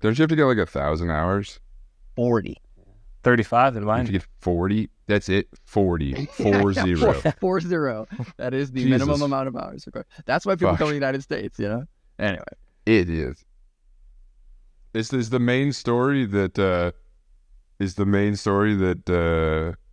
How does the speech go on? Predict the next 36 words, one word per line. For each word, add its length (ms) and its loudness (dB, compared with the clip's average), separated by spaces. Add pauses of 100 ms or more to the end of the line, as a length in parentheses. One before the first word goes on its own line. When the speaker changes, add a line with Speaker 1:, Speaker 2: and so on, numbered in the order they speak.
(140)
Speaker 1:
Jason 420 -2
Sargent 840 -2 (480)
Speaker 2:
<laughs> 100 -6
You 840 -8
don't 120 0
even 160 -6 (1700)
Speaker 1:
will 140 4
be 80 2
Speaker 2:
Logan. 120 2
Speaker 1:
back 420 0 (240)
writing 540 0 (100)
Logan 380 0
Sargent? 420 -2
Uh, 60 0
you 180 0
knew 80 -2
who 80 -8
I 80 -6
meant. 280 -6
Jason 280 0
Sargent 260 2
I 40 2
went 140 0
to 60 -2
high 140 0
school 200 -6
with. 140 -4
Shout 260 2
out 140 0
if 100 -4
you're 100 -2
listening. 400 -6
Speaker 2:
<laughs> 40 -20 (280)
Speaker 1:
Uh, 160 4 (420)
<laughs> 160 0
Lo-, 140 6